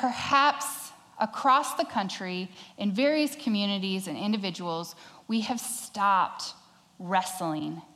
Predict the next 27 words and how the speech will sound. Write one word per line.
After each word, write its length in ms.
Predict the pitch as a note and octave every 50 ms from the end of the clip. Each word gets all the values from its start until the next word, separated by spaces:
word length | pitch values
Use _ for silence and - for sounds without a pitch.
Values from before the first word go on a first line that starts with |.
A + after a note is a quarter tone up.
| _ -
with 220 | D#3+ E3 - -
God. 320 | - C#3 - - - - - - - _ _ _ _ _ _ _ _ _ _ _ _ _ _ _ _ _ _ _ _ _ _ _ _ _ _ _ _ _ _ _ _ _ _ _ _ -
And 120 | G#3 A3
when 120 | A#3 B3 C4
I 100 | C#4 C4+
say 240 | C4+ - D#4+ D#4+
wrestling, 540 | D4+ C4 C4 C4 C4 - C4+ C4 B3 B3 B3 -
I 80 | G3+
don't 300 | G3 A#3+ A#3+ B3 A#3+ -
mean 260 | A#3+ A#3+ A#3 A3+ A3
you 140 | A3 A3 G#3
go 120 | G#3 A3+ A3
out 180 | A3+ - G#3+
to 100 | - A#3
the 80 | G#3 F#3
Jabbok 420 | G3+ A#3 A3 A3 G3 G#3 G3+ -
and 160 | A3+ F#3+ F#3
hope 360 | F3+ - - A#3+ A3+ A3 - -
that 120 | G#3 G3+
some 280 | G#3 - A#3 A3+ G#3+ G#3
mysterious 460 | G#3 G#3+ - A#3+ A3+ A3 G3+ G3 -
figure 300 | - A#3 A3+ G#3+ G#3+ G3+
comes 340 | - - A#3+ A3 G#3+ G3+ G3+
and 120 | G3 -
physically 380 | - A#3 A3+ A#3+ A3+ G#3+ G3+ F#3+
wrestles 440 | G#3 B3 B3+ B3 - A3+ G#3 F3+
you. 260 | F3+ F3+ E3 D#3+ D3+